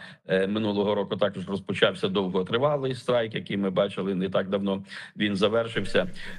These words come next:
Е, в них вимоги проти, вони проти лібералізації перевезень українського перевізника. Тобто, і, е, Євросоюз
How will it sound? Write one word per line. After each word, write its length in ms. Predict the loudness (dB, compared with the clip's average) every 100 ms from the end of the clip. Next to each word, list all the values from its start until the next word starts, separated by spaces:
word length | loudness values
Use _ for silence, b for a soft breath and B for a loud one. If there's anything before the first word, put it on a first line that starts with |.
| 2
Е, 200 | 2 4
в 120 | 0
них 260 | 0 0 -2
вимоги 840 | -2 2 2 2 0 2 2 -2 0
проти, 460 | 0 2 0 0 -2
вони 320 | 0 0 0
проти 360 | 0 0 2
лібералізації 1400 | 2 0 2 2 2 -2 0 0 0 -2 -2 0 0 -2 B _
перевезень 680 | 0 2 2 0 0 -2 -2
українського 640 | 0 2 2 -2 -2 -2
перевізника. 720 | 0 0 0 -2 -4 0 0
Тобто, 560 | 0 -4 0 0 0 -2 -6
і, 220 | -4 0 0
е, 520 | 0 -2 0 0 0
Євросоюз 720 | 0 0 0 -2 0 -2 -4